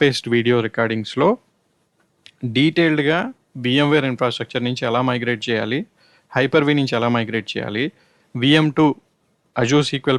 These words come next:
పాస్, విఎం టూ Azure Web Apps పాస్, అలాగే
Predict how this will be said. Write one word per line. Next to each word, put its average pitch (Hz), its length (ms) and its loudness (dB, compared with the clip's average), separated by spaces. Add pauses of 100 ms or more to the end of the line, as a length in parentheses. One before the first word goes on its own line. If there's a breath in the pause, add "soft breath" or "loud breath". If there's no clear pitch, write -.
పాస్, 123 360 0 (500 soft breath)
విఎం 143 320 2
టూ 143 240 0 (100)
Azure 127 240 0
Web 113 160 -2
Apps 123 360 -2
పాస్, 110 320 -4 (460)
అలాగే 135 340 2